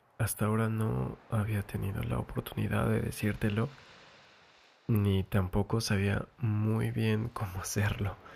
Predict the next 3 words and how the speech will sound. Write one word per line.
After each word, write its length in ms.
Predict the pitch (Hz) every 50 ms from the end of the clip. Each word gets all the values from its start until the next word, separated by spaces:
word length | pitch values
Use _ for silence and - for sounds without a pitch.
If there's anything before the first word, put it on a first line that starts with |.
| - - - - - - - - - - - - - - - - - - - - - - - - -
Pero 240 | - 110 104 98 95
ahora 240 | 95 92 95 104
que, 460 | - - - - 107 98 104 120 127